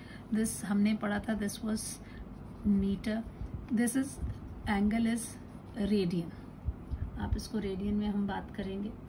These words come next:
ठीक है, रेडियन। And if I talk about the dimension,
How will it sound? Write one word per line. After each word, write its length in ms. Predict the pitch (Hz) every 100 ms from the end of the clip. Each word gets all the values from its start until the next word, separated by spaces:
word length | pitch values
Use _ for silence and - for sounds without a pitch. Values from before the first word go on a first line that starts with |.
| - - - - - -
ठीक 120 | -
है, 60 | 269 - - - - - - - - - - - - - - - - - - - - - - - - - - - - - - - - - - - - - - - - - - - 202 196
रेडियन। 440 | 190 190 208 226 233 - - - - - - - - - - - - - - -
And 400 | 208 196 185 180 - - - - - - -
if 120 | 202 185
I 80 | 185 214
talk 180 | 196 202
about 380 | 196 185 180
the 80 | -
dimension, 840 | 175 190 196 208 214 214 - 233